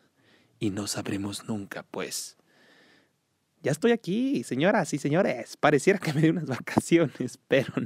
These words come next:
no. No fue así, simplemente estaba descansando un poco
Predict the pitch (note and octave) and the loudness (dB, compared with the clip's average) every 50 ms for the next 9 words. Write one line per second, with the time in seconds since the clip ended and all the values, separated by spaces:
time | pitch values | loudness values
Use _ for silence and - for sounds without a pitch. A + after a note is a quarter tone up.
0 | G2 C3 B2+ C3+ C#3 - _ _ _ _ _ _ - - F#3 F#3+ F3+ F3 E3 - | 0 2 2 2 0 -2 _ _ _ _ _ _ -6 -4 -4 -4 -4 -8 -10 -10
1 | - - - - - _ - C#3 E3+ F3 - F#3 F#3 E3+ - - C#3 D3+ F3+ G#3 | -12 -14 -14 -16 -6 _ 4 6 6 6 6 4 4 4 4 2 2 2 2 0
2 | G3+ - C#3 C3 B2 B2+ B2 A#2 A2+ A2+ A2+ A#2 A2 - - D3 F3+ G#3+ G#3+ - | 0 0 -2 -2 0 0 0 0 0 0 -2 -4 -6 -4 -2 0 0 0 -2 -6
3 | _ _ _ _ _ _ _ _ _ _ _ - D3+ - - - D#3+ C#3+ - F#3 | _ _ _ _ _ _ _ _ _ _ _ -8 -6 -4 -2 -2 -2 0 0 0
4 | F#3 E3 - - - - G#2 G#2 G#2 - - A2 A2+ A#2 B2 C3 A2+ G#2 - - | -2 -2 -4 -6 -12 -14 -12 -12 -10 -8 -6 -6 -4 -2 -2 -2 -2 -2 -6 -10
5 | _ - G#2+ G#2 G2 - _ - - C3 C#3+ - | _ -2 0 0 0 -2 _ -4 -2 -2 -2 -2